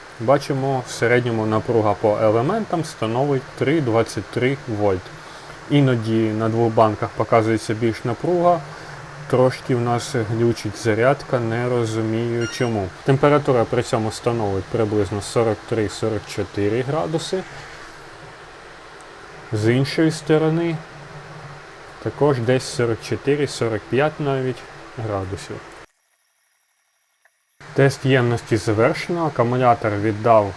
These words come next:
дванадцять ампер-годин із прогнозованих дванадцять і шість, двісті п'ятдесят дві ватт-години.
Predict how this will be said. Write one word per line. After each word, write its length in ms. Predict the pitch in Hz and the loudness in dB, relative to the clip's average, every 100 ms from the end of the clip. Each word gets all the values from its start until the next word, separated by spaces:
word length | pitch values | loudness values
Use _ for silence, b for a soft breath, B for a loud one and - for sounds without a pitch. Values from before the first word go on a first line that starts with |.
| - | -8
дванадцять 720 | 110 113 123 123 104 - - | -4 2 2 4 0 -2 -2
ампер-годин 800 | 107 98 107 95 110 104 107 98 90 156 | -2 0 -2 0 -2 0 0 0 -6 -2
із 280 | 107 95 - | -2 -2 -4
прогнозованих 760 | 113 110 117 107 113 104 98 98 101 | 0 2 2 0 0 0 0 -4 -2
дванадцять 580 | 104 107 95 - 95 104 | 0 0 -2 -6 -6 -8
і 40 | |
шість, 300 | - 185 185 - B B - | -6 -6 -6 -14 B B -6
двісті 360 | 120 139 - - | 2 2 2 -2
п'ятдесят 520 | 120 113 113 120 104 | 0 0 0 0 2
дві 160 | 107 101 | 2 2
ватт-години. 720 | 107 110 117 143 214 208 | 2 2 -2 0 0 -2